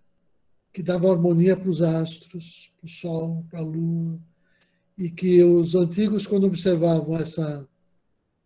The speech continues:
cosmologia que organizava o caos, né, que é um caos, tudo caótico, mas também é cosmético, também é,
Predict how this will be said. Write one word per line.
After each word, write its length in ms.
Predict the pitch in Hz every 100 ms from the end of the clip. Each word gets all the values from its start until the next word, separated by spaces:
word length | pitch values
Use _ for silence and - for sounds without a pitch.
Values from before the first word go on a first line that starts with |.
| _
cosmologia 1500 | - 226 233 220 160 180 190 180 165 160 165 170 156 139 131 _ _ _ _ _ _ _ -
que 100 | 190
organizava 840 | 180 175 170 165 165 165 156 156
o 300 | 147 139 - -
caos, 600 | 196 226 214 147 - -
né, 280 | 170 208 - _ _ _ _ _ _ _ _ _ -
que 80 | 175
é 60 |
um 260 | 175 170 170 -
caos, 880 | - 202 226 262 240 - - - _ -
tudo 240 | 196 202
caótico, 580 | 196 175 170 214 220 196
mas 160 | 196 165
também 280 | 190 196
é 40 | 196
cosmético, 1040 | 196 202 185 151 160 185 170 170 - -
também 380 | - 151 170 185
é, 220 | 180 175